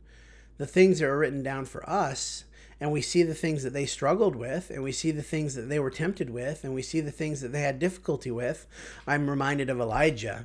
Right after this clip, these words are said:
Elijah is, I think, a classic example of this. A prophet, uh, somebody who served Israel in a great way, somebody who was powerful in the spirit, and yet what do we know about Elijah?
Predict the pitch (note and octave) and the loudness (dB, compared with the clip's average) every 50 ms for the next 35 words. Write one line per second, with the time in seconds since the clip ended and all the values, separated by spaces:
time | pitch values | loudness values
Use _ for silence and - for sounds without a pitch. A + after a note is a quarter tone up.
0 | C#3 B2 C3+ C#3 C#3 C#3+ D3 C#3 B2+ C3 A#2+ B2+ C3 B2 B2 A#2+ B2+ - - C3+ | -6 -2 0 2 4 4 4 2 0 -2 -2 -2 -2 -2 -2 -4 -4 -4 -6 -8
1 | B2+ - A#2 - - - - C#3 C3+ C#3+ D3 - - D3 - C#3+ A#2+ A#2+ A#2+ C3 | -6 -8 -10 -10 -10 -8 -2 0 0 0 0 -2 -4 -6 -8 -8 -8 -6 -4 -4
2 | C#3 D#3 D3 C#3+ B2+ A#2+ A2+ G#2+ B2+ D3 F3 F3+ - - - - - - - - | -2 -4 -4 -4 -4 -4 -2 0 0 0 0 0 -4 -8 -12 -18 -20 -20 -20 -20
3 | - - - - - - - C3+ - - - F3+ F#3 G3 G#3 - - E3+ - - | -20 -20 -20 -20 -8 -2 -2 -2 2 8 12 12 12 12 10 8 6 4 4 2
4 | - - - - - - - - F3 E3+ A#2 - - - F3+ F3+ F3 E3 D#3+ D3 | -2 -8 -8 -8 -12 -14 -10 -6 -4 -4 -4 -2 2 4 4 4 6 4 4 2
5 | D3 C3 - - F3+ F3+ F#3 F#3 F3 D#3 - D3+ E3 D#3+ E3+ F3 F3+ F#3 F#3 E3 | 0 -2 0 2 6 8 8 8 8 6 2 0 0 2 6 8 8 8 8 6
6 | D3 C3 A#2 D3 D#3 F3 D3+ - C#3 C#3+ D3 D#3 F3+ F#3 F#3 F#3+ - F3 E3 F#3+ | 4 0 2 2 2 2 2 2 4 4 6 6 6 6 4 4 0 -2 0 0
7 | D#3 C#3+ D3 C#3+ C#3 C3 B2 - - - - - - - - - - - - F3+ | 0 0 0 0 0 0 -2 -6 -10 -16 -16 -16 -18 -20 -14 -6 -2 4 8 10
8 | F#3+ G#3 G#3 G3+ F#3+ - G3+ F#3+ F#3 F#3+ F3+ F3 D#3 - - - F3 E3+ F3 G3+ | 10 12 12 10 8 8 8 10 10 10 8 6 2 2 0 2 4 6 8 8
9 | G#3+ G3 F#3+ F3+ F#3+ G3 F#3 - D#3 F#3+ G3 E3 - - C#3+ D#3 D#3 D3+ D3 D3 | 8 8 8 8 8 8 8 8 8 8 8 6 4 2 -2 0 0 0 0 0
10 | C#3+ C3+ B2+ C3 B2+ A#2+ G#2+ G#2+ A2 A2+ A#2+ G#2 - - - - | 0 0 2 2 0 0 0 -2 -4 -4 -4 -6 -6 -10 -12 -14